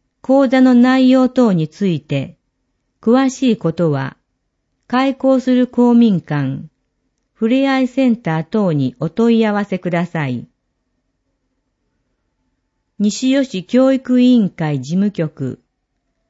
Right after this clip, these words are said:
障害学習課、電話、五五三五一五。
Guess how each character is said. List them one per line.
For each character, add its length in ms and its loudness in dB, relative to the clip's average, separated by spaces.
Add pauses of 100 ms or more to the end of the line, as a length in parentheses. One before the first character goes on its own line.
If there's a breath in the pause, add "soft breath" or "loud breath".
(280)
障 360 0
害 240 0
学 240 -4
習 360 -6
課、 360 -8 (1300)
電 340 0
話、 300 -4 (640)
五 300 2
五 400 -4 (520)
三 380 -2
五 220 0
一 320 -4
五。 380 -6